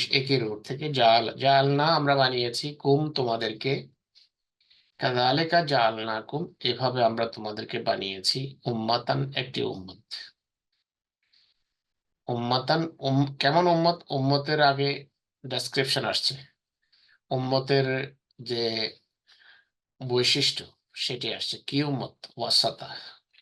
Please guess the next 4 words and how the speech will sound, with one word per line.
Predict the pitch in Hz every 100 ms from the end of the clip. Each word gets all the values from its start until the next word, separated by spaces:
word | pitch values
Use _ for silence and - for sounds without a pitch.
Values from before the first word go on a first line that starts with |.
| _ _ _ _ _ _ _
ওয়াসাতা | - - 147 151
মানে | 156 156 160
হলো | 160 160 160 - - - - - - _
মধ্যমপন্থী | 123 123 123 120 135 123 107 98 92 - 131 135